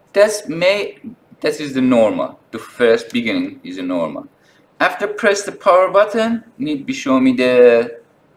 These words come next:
current. That will start to calculate how much to use this one, how much to use the current. You see around the hundred milliamps and comes down.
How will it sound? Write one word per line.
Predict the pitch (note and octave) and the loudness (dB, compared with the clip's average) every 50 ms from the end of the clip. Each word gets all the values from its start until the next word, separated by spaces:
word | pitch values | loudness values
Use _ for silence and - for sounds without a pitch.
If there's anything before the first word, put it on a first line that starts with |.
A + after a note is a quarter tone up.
| _ _ _ _ _ _ _ _ _ _ _ _ | _ _ _ _ _ _ _ _ _ _ _ _
current. | - - A2+ G#2+ G#2 F#2 E2 D#2+ - _ - _ _ _ _ _ _ _ _ _ _ _ | -2 2 4 4 4 2 0 -4 -10 _ -20 _ _ _ _ _ _ _ _ _ _ _
That | - G#2 G2+ | -10 -10 -8
will | A2 G#2+ | -8 -12
start | - - A#2 A2 A2 A2 - - | -8 2 4 4 4 4 0 -10
to | A2 | -14
calculate | - - - A2+ A2+ A2+ - A2+ G#2+ - A2+ G#2+ | -8 0 2 2 2 2 -2 -6 -6 -8 -10 -8
how | - G#2+ | -8 -6
much | G#2 G#2 G2+ G2 - - | -4 -4 -6 -8 -8 -16
to | G#2+ | -14
use | G2 G2 G2+ G#2 G2+ - - - | -12 -10 -10 -10 -12 -14 -18 -14
this | A2 G#2+ G#2+ - - | -14 -14 -12 -8 -6
one, | A2 G#2 - | -6 -6 -4
how | - F#2+ | -4 -4
much | G2 F#2+ F#2 - - | -4 -4 -6 -8 -14
to | G2+ F#2+ | -14 -12
use | F#2+ G2 G2 F#2+ | -12 -12 -12 -10
the | F#2+ G2 F#2+ F#2+ F#2 F2+ F2+ F2+ - - _ _ _ _ _ _ | -4 -2 0 2 2 2 0 -2 -4 -8 _ _ _ _ _ _
current. | _ - G2+ F2+ E2+ D#2+ - | _ -4 -4 -2 -2 -4 -6
You | B3+ A#3 - | -8 -10 -10
see | - - F#3 F3+ - | -8 -10 -8 -4 0
around | D3+ D3 C#3+ C#3+ C#3 | 0 2 2 4 6
the | C#3 C3+ C#3 C3+ B2+ C3 - | 6 8 8 6 4 2 0
hundred | B2+ B2+ B2+ B2+ A#2+ A2+ A2+ A2 | 0 0 2 2 2 2 2 2
milliamps | G#2 G#2 G2+ G2+ F#2 E2+ F2+ E2 D#2+ - - - | 0 -6 -6 -4 -2 -2 -2 -4 -6 -8 -14 -12
and | - F2 F#2 F#2 F#2 | -8 -8 -8 -8 -10
comes | - A#2 A2+ G2+ G2+ F#2+ - | -8 -6 -6 -6 -6 -8 -6
down. | - F2+ D2 - - | -6 -6 -6 -6 -12